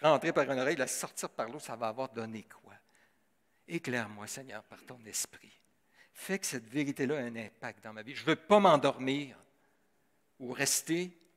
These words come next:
endormi. Non, Seigneur, aie pitié. Et, euh, je, je, j'expérimente que Dieu honore ça.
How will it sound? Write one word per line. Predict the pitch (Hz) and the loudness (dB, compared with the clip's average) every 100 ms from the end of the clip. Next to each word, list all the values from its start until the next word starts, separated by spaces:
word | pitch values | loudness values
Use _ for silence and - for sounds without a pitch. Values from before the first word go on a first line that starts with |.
| _ _ _ _ - | _ _ _ _ -16
endormi. | 117 117 117 117 127 - _ _ _ _ _ 113 | -12 -8 -8 -8 -12 -14 _ _ _ _ _ -14
Non, | 135 135 _ - | -14 -14 _ -16
Seigneur, | - 98 101 - - | -14 -14 -16 -18 -20
aie | |
pitié. | - - - - - _ _ _ _ _ _ _ _ _ _ _ _ _ _ _ - - - | -20 -16 -14 -14 -18 _ _ _ _ _ _ _ _ _ _ _ _ _ _ _ -20 -20 -4
Et, | 180 240 294 123 | -2 0 -2 -4
euh, | 113 107 - - 147 135 | -2 -2 -4 -12 -20 -20
je, | 151 123 113 _ _ - | -14 -10 -10 _ _ -12
je, | 127 127 - | -4 -4 -2
j'expérimente | 131 214 - - 185 147 143 202 | 2 2 2 4 4 6 2 2
que | 135 | -6
Dieu | 107 131 165 - | -8 -8 -8 -6
honore | 120 123 117 - | -8 -6 -8 -10
ça. | - - | -14 -16